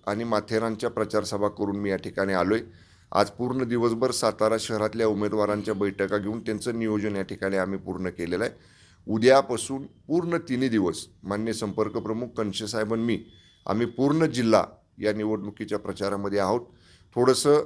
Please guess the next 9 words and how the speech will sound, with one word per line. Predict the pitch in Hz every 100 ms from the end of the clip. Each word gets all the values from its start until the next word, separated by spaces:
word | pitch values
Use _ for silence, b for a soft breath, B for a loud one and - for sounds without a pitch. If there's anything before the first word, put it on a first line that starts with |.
| - _ _ _ - -
महायुती | 90 113 120 131 123 139
होईल | 117 143 123 - - _ -
भारतीय | 95 90 117
जनता | 110 101 107
पक्षाबरोबर | 104 98 - 101 107 120 123 b b b b
असं | 104 -
आम्हाला | 117 113 117
वाटलं | 117 110 - 143
होतं | 113 113